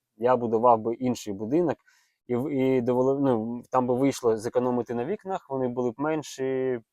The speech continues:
простішої форми, але я б витратився на горище. Тобто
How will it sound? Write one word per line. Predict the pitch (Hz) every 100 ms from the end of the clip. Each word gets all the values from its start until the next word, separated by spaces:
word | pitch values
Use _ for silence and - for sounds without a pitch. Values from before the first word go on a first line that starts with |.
| _
простішої | 123 117 - 123 127 123
форми, | - 175 156 139 127 - _ _ -
але | 120 143 175 151
я | 127 131
б | 127
витратився | 143 139 127 127 - 117
на | 117 117 117 113 117
горище. | 98 113 101 90 - 98 -
Тобто | 127